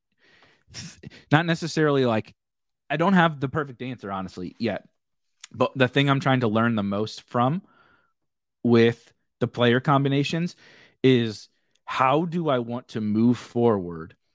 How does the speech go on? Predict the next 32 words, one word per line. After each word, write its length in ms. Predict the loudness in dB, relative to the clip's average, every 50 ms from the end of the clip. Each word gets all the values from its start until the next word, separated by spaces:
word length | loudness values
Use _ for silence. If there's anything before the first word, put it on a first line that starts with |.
| _ _ _ _ _ _ _ _
once 440 | -2 2 4 4 4 4 2 2 0
I 120 | 0 0
punch 380 | -2 -2 -4 -4 -4 -4 -4 -6
in 120 | -6 -6
the 80 | -6 -8
player 340 | -4 0 2 2 2 2
combination, 720 | 0 -2 -2 -4 -4 -4 -4 -6 -6 -6 -8 -10 -12 -12 -14 _ _ _ 0
th-, 160 | 0 0 2
when 240 | 4 4 4 4 4
I 180 | 2 0 -2
then 580 | -4 -4 -4 -2 0 2 2 2 2 0 -2 -4 -6 _ _ _
see 680 | -20 -18 -8 -2 2 4 6 6 6 4 2 0 -2 -6 _ _ _ _ _ _ _ _ _ _ _ _
what 200 | 2 2 2 2
my 180 | 0 0 0
exposure 520 | 0 -4 -2 0 2 2 4 4 4 4 4
is 180 | 2 2 2
like 200 | 2 0 2 2
alongside 720 | 2 2 2 2 2 0 -2 -4 -8 -8 -8 -6 -8 -8 -10
those 220 | -12 -12 -12 -12
two 120 | -12 -12
players. 420 | -10 -6 -6 -6 -6 -6 -8 -12 -16 -2 _
Because 560 | 0 2 2 4 4 4 4 2 0 -4 -10 _
as 160 | -8 -8 -8
you 100 | -8 -10
see 200 | -12 -12 -12 -12
here, 240 | -8 -6 -6 -6 -4 -2
it's 180 | -2 -2 -2 -4
one 380 | -8 -4 -2 0 2 2 2 0
thing 240 | 0 -2 -2 -2
to 160 | -4 -6 -10 -12
see, 500 | -10 -10 -8 -8 -6 -6 -6 -8 -10 -12 _ _ _ _ _ _ _ 0
okay, 340 | 0 0 0 -2 -2 -4